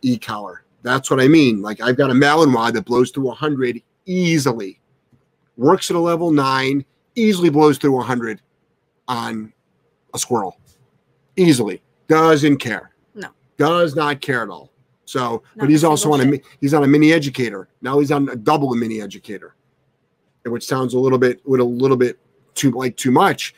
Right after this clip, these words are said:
Speaker 1: but it's not too much because the squirrel's too much. Next.
Speaker 2: Um, Dorsey said, "Thanks so much for answering."
Speaker 1: You're welcome.
Speaker 2: Jamie, my twenty-five was not wasted. You answered fine. I feel better just hearing that.
Speaker 1: Okay, good, Jamie. I'm glad.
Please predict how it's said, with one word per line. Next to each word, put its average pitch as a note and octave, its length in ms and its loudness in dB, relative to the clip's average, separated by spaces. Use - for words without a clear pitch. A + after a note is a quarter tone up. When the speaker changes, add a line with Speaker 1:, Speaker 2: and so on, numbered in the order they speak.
Speaker 1:
but B2 100 -8
it's - 140 -10
not G3+ 240 2
too C#3 120 0
much A#2+ 320 -4
because C3 500 -2
the A#2+ 80 -6
squirrel's A3 400 4
too B2+ 160 -2
much. - 380 -14
Next. - 320 -20
Speaker 2:
Um, A3 1400 -14
Dorsey G#3+ 500 2
said, A#3 180 -6
"Thanks G#3+ 220 -2
so A3+ 80 -4
much G3+ 180 -4
for - 140 -6
answering." D#4+ 500 0
Speaker 1:
You're D#3+ 120 6
welcome. G#2+ 360 -2
Speaker 2:
Jamie, A#3 440 -2
my A#3+ 160 -2
twenty-five A#3+ 520 -2
was A3 100 -10
not A#3+ 260 -4
wasted. F#3 440 -4
You G3 120 -6
answered A3+ 340 -4
fine. A#3 340 0
I G3 80 -4
feel A#3 180 -2
better G3+ 240 2
just G#3+ 200 -8
hearing G#3+ 280 -2
that. F#3 120 2
Speaker 1:
Okay, B2 200 4
good, B2+ 280 4
Jamie. G#2+ 320 -2
I'm F#2+ 80 -8
glad. F#2 320 -10